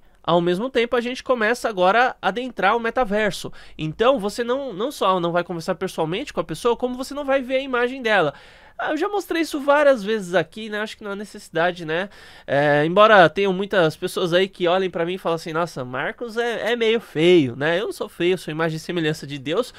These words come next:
mas, ah, a pessoa, a pessoa tem o gosto dela lá, ela me acha feio. E o que, que, que acontece, né? Eu posso usar filtros, assim como eu já uso alguns filtros aqui pra minha camiseta ficar menos amassada, pro fundo ap-, agora que tá laranja, apareceu esse buraquinho aqui, tá? Mas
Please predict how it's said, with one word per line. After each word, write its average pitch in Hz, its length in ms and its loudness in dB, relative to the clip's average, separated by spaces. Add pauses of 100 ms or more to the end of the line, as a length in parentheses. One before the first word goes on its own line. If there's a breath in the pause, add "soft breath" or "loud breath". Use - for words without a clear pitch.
(320 loud breath)
mas, 180 540 4
ah, - 80 0
a 247 140 -2
pessoa, 302 340 -8
a 349 60 -8
pessoa 277 260 -4
tem 285 140 -2
o 277 40 -2
gosto 240 300 4
dela 202 220 4
lá, 196 220 6
ela 226 100 -2
me 214 100 -2
acha 214 220 -4
feio. 147 320 -4 (500 loud breath)
E 370 220 4
o - 20 -4
que, 320 160 -4
que, 311 240 -8
que 285 180 -6
acontece, 240 580 0
né? 202 380 -2
Eu 226 80 0
posso 240 320 -2
usar 196 280 2
filtros, 226 420 -10
assim 196 180 -8
como 349 180 -4
eu 330 40 0
já 294 140 6
uso 269 260 4
alguns 214 260 -2
filtros 196 300 -10
aqui 170 220 -8
pra 190 260 -12
minha 175 140 -8
camiseta 175 360 -6
ficar - 200 -8
menos 160 280 -6
amassada, 156 800 -4
pro 143 180 -12
fundo 170 280 -10
ap-, 147 140 -8 (440 loud breath)
agora 254 300 4
que - 60 -16
tá 277 100 2
laranja, 254 420 4
apareceu 247 400 -2
esse - 100 -14
buraquinho 240 400 0
aqui, 202 320 -6
tá? 160 160 -2
Mas 180 400 -2